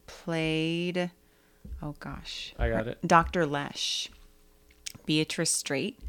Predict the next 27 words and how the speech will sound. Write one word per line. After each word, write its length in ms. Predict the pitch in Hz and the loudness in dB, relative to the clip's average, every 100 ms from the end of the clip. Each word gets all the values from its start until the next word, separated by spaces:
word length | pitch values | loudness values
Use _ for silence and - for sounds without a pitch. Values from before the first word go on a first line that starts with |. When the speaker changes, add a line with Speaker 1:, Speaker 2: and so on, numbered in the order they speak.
| - - - | -12 -14 -8
Speaker 2:
Mm-hmm. 340 | 117 117 113 131 - - | -6 -4 -4 -4 -8 -4
Speaker 1:
Um, 580 | 160 151 147 131 123 - - - - - | 0 0 0 0 -2 -6 -10 -12 -10 -6
so 140 | - | -2
she's, 200 | 151 175 | 0 2
like, 180 | 175 170 | 2 2
the 100 | 175 | 2
main 360 | 160 156 147 147 | 4 4 4 2
parapsychologist 840 | 165 147 - 156 156 147 143 147 | -2 -2 -2 -4 -2 -2 -4 -6
that 80 | 165 | -4
has, 200 | 165 143 | -2 0
like, 220 | 147 - | 0 0
the 100 | 151 | -2
little 480 | 147 147 143 139 - - _ - | 0 0 2 0 -2 -12 _ -20
flask 760 | - - 160 147 147 165 - | -18 -2 2 4 2 0 -2
of 240 | 151 156 - | -2 -2 -2
booze 680 | 147 139 139 165 160 - - - | -2 0 -2 -2 -2 -4 -6 -4
to 180 | 147 | -4
calm 360 | 143 - 143 147 | -4 -2 -2 -2
her 180 | 160 147 | -2 -2
nerves. 640 | 139 131 139 170 - - | 0 -2 -2 -4 -4 -2
Speaker 2:
Yeah. 300 | 131 123 110 107 - - - - | 2 2 2 -4 -14 -20 -10 -2
Speaker 1:
Uh, 240 | 143 135 | 0 0
she 300 | - - 202 | 0 0 2
does 200 | 196 175 | 2 0
a 40 | 156 | -2
great 280 | - 147 - | -4 -4 -2
job. 460 | 143 139 135 131 | -2 0 -2 -4